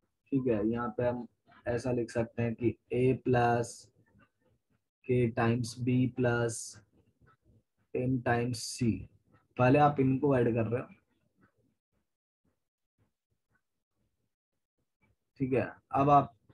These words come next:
यहाँ पे दोनों को same रखा है मैंने, K times A plus B करके आप M times C भी लिख सकते हो। और ये पहला क्या denote कर रहा है कि आप K common कर सकते हो और ये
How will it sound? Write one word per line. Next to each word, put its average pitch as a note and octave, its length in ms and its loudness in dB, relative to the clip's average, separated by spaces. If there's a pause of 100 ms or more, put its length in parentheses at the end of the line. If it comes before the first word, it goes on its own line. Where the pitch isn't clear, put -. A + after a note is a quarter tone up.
(140)
यहाँ C#3 260 2
पे C#3+ 100 4
दोनों C3+ 340 2
को C3+ 340 -6
same D3 340 2
रखा A2+ 240 0
है A2 60 4
मैंने, A2 260 2 (1500)
K C3 200 4
times B2+ 540 -2 (160)
A C3 220 2
plus C3 440 0
B C3+ 220 2
करके B2+ 380 0
आप - 840 -4 (120)
M C3 260 2
times B2 340 0 (120)
C - 220 2
भी C#3 60 4
लिख A2 200 2
सकते - 380 -20
हो। - 60 -20 (1900)
और A#2+ 120 0
ये B2+ 100 2 (160)
पहला C#3+ 300 6
क्या D#3+ 200 6
denote D#3 560 0
कर D#3+ 80 2
रहा E3 100 2
है F3+ 80 -4
कि E3+ 60 0
आप D3 200 0
K D3 160 2
common C#3 400 -2
कर C#3+ 160 0
सकते C#3 340 -6
हो D3 80 2
और B2+ 180 2
ये B2+ 180 0